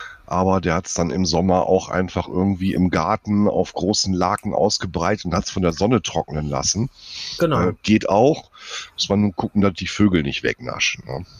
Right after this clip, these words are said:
Speaker 2: <laughs> Ja. Ja, und, äh, ich finde halt aber auch tatsächlich so, das andere, also was schon vorher halt alles stattfindet, ist eben das Weichen zum Beispiel.
Speaker 1: Mhm.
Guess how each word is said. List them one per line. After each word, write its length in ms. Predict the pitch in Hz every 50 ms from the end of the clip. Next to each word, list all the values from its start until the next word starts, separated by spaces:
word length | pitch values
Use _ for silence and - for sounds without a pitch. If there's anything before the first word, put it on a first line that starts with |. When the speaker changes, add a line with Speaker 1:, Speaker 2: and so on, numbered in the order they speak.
| - - - - _ -
Speaker 2:
<laughs> 260 | 135 135 127 180 160
Ja. 120 | - 151 - - _ - - - - - - - - -
Ja, 160 | 127 135 139
und, 120 | 135 139 143
äh, 260 | 123 131 120 107 113 -
ich 140 | - 139 -
finde 140 | - 170 170
halt 120 | 160 160 156
aber 180 | 139 143 160
auch 120 | 147 160 -
tatsächlich 500 | - 156 135 - 151 151 151 160 139 -
so, 180 | - 151 147
das 240 | 139 127 127 117 -
andere, 380 | - 104 131 156 - 180 151 120
also 280 | 110 127 127 135 120 110
was 140 | 131 127 -
schon 140 | - 123
vorher 260 | - - - 151 160 147
halt 120 | 127 -
alles 180 | - 127 127 -
stattfindet, 360 | - 135 127 - 135 127 120
ist 40 | 117
eben 120 | 120 117
das 160 | 120 113 - -
Weichen 420 | 117 113 135 170 - - 135 127
zum 160 | - - 123 113
Beispiel. 200 | 113 110 107 104 104 117
Speaker 1:
Mhm. 40 | 98